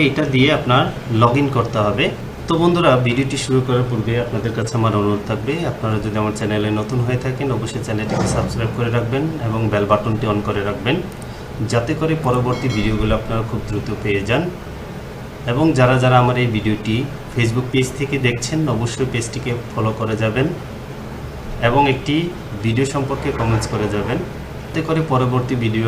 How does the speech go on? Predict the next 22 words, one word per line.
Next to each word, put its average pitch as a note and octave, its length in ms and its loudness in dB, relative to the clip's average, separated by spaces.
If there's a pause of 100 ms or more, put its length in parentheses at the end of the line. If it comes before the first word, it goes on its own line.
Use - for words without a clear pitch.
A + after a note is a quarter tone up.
আপনারা A2+ 320 -2
খুব A2 100 -2 (100)
দ্রুত G#2 200 -2 (160)
পেয়ে G2 240 0
যান। C3+ 120 2 (440)
প্রসেসিংটি B2 540 0 (100)
দেখিয়ে G#2+ 280 -4
দিচ্ছি। G#2+ 200 -4 (120)
প্রথমত D3+ 380 0 (120)
আপনাকে C3+ 280 0 (100)
এখানে, A#2 260 0 (500)
এ, A2 40 -2 (960)
log A#2 200 4
in D3+ 60 4 (100)
করার C3 300 4
জন্য G#2+ 180 2 (320)
আপনাকে A#2 340 -4
রেজিস্ট্রেশন A2 500 -2 (100)
করে A2 220 0
নিতে G#2+ 260 -2
হবে। B2 180 0 (680)
আপনি C3 180 0